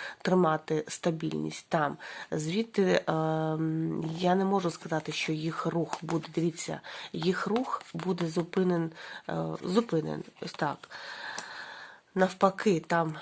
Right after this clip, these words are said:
піднімається шко-, скоро вже, е, буря, навпаки, там скоро вже буде шквал справжній. Ось так. Вони самі звідти йти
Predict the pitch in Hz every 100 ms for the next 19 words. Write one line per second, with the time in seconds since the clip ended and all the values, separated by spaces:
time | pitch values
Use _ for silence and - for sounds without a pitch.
0 | - 175 175 170 165 165 156 - 160 -
1 | - 156 - - 170 165 156 165 165 151
2 | - - - - - - 82 82 80 -
3 | - - - 170 175 190 156 135 156 165
4 | 175 170 165 165 - 156 160 160 - -
5 | 170 160 160 160 160 160 - - 165 165
6 | 147 139 - - - - 143 160 - -
7 | - - - - - - - 170 160 -
8 | 147 - - - - 170 175 190 240 -
9 | 233 185 156 156 - 160 170 156 - 156
10 | 147 - - 185 214